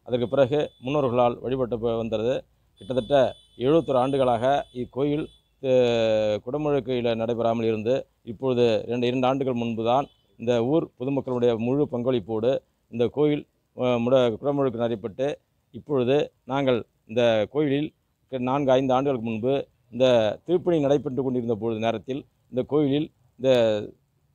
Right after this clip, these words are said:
சௌந்தரநாய் உடனுறை பசுபதீஸ்வரன் மேல் திருமேனியில், அ, அதாவது ஏப்ரல் மாதத்திலும் ஆகஸ்ட் மாதத்திலும், அ, காலை, காலை நேரங்களில்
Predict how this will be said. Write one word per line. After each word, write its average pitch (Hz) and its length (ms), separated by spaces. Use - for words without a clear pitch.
சௌந்தரநாய் 151 340
உடனுறை 135 280
பசுபதீஸ்வரன் 123 840
மேல் 131 400
திருமேனியில், 135 560
அ, 113 520
அதாவது 131 580
ஏப்ரல் 151 480
மாதத்திலும் 120 520
ஆகஸ்ட் 156 360
மாதத்திலும், 135 560
அ, 123 220
காலை, 135 380
காலை 135 260
நேரங்களில் 120 520